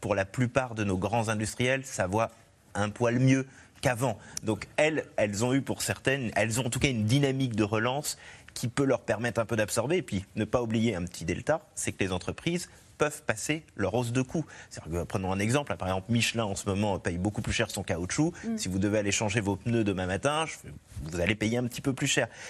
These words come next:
Speaker 1: Donc les entreprises, c'est un petit peu différent. Ça fait partie des, des hausses de coûts qu'elles vont pouvoir nous faire passer. Ce qui est un autre problème, et, et Erwan Benezet le disait tout à l'heure, c'est-à-dire que si on sort un tout petit peu de l'énergie,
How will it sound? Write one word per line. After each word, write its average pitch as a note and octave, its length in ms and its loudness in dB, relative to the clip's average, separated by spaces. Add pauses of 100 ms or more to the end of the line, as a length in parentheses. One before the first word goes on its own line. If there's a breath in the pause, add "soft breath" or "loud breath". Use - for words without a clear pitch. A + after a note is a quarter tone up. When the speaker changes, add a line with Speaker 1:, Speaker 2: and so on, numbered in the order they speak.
(120 loud breath)
Speaker 1:
Donc A2+ 160 0
les C#3+ 140 2
entreprises, E3 500 -2
c'est - 180 0
un C3 100 0
petit D3 160 -4
peu D#3 100 2
différent. C3+ 360 0
Ça - 140 -4
fait A2 120 0
partie - 340 -2
des, G#2 260 2 (220)
des F#2+ 220 0
hausses B2+ 200 2
de A2+ 120 2
coûts E3+ 180 0
qu'elles C3 160 0
vont B2 160 0
pouvoir D3 320 0
nous C3+ 100 -4
faire A#2 160 0
passer. G#2+ 300 -4 (220 loud breath)
Ce - 100 -2
qui E3+ 60 2
est D#3+ 100 0
un D3 160 0
autre F3 140 0
problème, E3+ 360 0
et, E2+ 240 0
et G#2+ 100 2
Erwan G#2 260 -2
Benezet G#2+ 340 0
le G#2+ 100 2
disait A2 280 0
tout A2+ 140 -4
à C#3+ 80 4
l'heure, D#3 200 0 (300 loud breath)
c'est-à-dire - 340 -2
que A2 120 0 (240)
si - 200 0
on B2 60 0
sort C3+ 200 2
un A#2+ 80 -2 (140)
tout C#4 160 2
petit D3+ 220 -6
peu B2+ 160 0
de A#2 40 -2
l'énergie, G#2 600 0